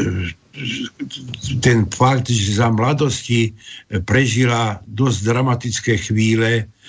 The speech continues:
buď ako, e, dcéra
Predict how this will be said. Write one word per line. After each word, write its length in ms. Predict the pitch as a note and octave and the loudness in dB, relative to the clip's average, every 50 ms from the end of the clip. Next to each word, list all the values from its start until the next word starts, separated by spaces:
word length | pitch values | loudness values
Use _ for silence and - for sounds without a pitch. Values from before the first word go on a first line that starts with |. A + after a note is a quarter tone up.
| - - - - - _ - | -18 -18 -18 -20 -20 _ -12
buď 560 | - - F#2+ B2 D3 C#3 C3 C#3 - - _ | -6 0 2 4 4 4 2 -2 -4 -8 _
ako, 560 | - C#3+ A#2+ A#2+ - - A#2+ A#2 G#2+ G2+ G2 | -2 0 0 0 2 2 2 2 2 0 -4
e, 0 | - - - _ _ _ - - - C3 A#2+ - A#2 - - | -8 -14 -20 _ _ _ -20 -12 -6 -4 -4 -4 -4 -6 -6
dcéra 720 | - - - C#3+ C3+ B2+ B2+ A#2+ A#2+ A#2 A2+ G#2+ G2+ F2+ | -4 0 2 4 4 4 4 4 2 2 0 0 -2 -4